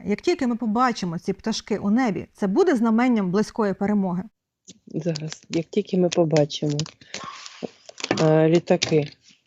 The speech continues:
Speaker 2: Ф шістнадцять у небі, чи буде це знаменням швидкої перемоги? Зараз в мене випала карта при розкладі, я дивлюсь її разом з вами. Ось вона випала.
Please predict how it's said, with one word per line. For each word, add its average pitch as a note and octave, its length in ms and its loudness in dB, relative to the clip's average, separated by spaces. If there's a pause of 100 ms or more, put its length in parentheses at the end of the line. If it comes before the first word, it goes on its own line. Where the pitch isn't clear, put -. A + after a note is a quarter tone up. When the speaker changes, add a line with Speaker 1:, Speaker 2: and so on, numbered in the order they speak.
Speaker 2:
Ф E3+ 100 2
шістнадцять D#3+ 720 0
у D3+ 60 0
небі, C#3+ 460 2 (140)
чи - 180 0
буде E3 360 2
це D#3+ 140 4
знаменням D#3 640 4
швидкої E3 540 2
перемоги? D3+ 480 -2 (3000)
Зараз F#3 380 4
в F3+ 40 2
мене F3+ 200 6
випала F3+ 360 4
карта A3 360 0
при F3 220 0
розкладі, D#3+ 600 0
я E3+ 140 0
дивлюсь F3 480 2
її E3 120 4
разом E3 380 0
з D#3 60 -4
вами. D3 340 -4 (280)
Ось - 160 -8
вона D3 280 2
випала. - 400 -2